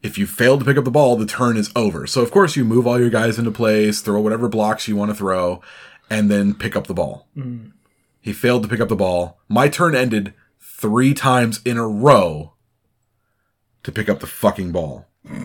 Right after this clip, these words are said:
Speaker 1: Uh, he did K O three of my, three of my players in that time.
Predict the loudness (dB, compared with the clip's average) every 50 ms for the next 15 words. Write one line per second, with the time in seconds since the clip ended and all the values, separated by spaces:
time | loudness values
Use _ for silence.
0 | -14 -16 -18 _ _ _ _ _ _ _ _ _ _ _ _ _ _ _ _ _
1 | -20 -20 -20 -20 -20 -20 -20 -20 -20 -20 -20 -20 -20 -20 _ _ -4 0 2 2
2 | 2 2 2 0 2 2 2 2 2 -2 -4 2 4 6 8 8 8 6 4 2
3 | 0 2 2 4 4 4 2 2 2 2 0 -2 -4 -4 -2 2 2 2 4 4
4 | 2 0 0 0 0 0 0 0 0 -2 -2 -4 -8 -8 -6 -6 -4 -4 -6 -6
5 | -6 -4 -2 0 0 0 -2 -4 -6